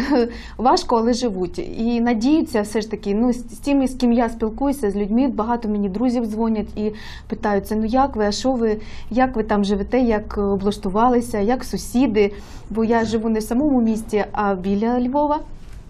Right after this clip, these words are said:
І в селі, і дуже багато, і допомагають і в селі, е, дякувати у-, усім. Ось. І, о, коли узнають, що нам тут, ну,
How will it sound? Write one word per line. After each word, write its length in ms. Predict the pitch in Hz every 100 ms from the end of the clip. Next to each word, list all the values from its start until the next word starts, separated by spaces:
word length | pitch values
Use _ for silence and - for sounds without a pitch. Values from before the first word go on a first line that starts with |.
| - - - - -
І 200 | 220 208
в 40 |
селі, 440 | 214 208 214 277 277 - - -
і 80 | 220
дуже 260 | 196 277 254
багато, 640 | 202 220 214 214 196 185 -
і 240 | - 285
допомагають 720 | 208 - 190 196 220 202 196
і 40 |
в 20 | 196
селі, 320 | - 214 262
е, 520 | 269 - 202 202 196 -
дякувати 800 | 214 214 214 226 208 202 208 208
у-, 460 | 202 190 196 190 196
усім. 380 | 208 - 214 214 - - - -
Ось. 200 | 190 190 -
І, 180 | 277
о, 320 | 285 - 208 - -
коли 240 | - 262
узнають, 460 | 269 247 254 254 277
що 200 | - 233
нам 260 | 226 220 220
тут, 140 | 214 -
ну, 280 | 262 226 175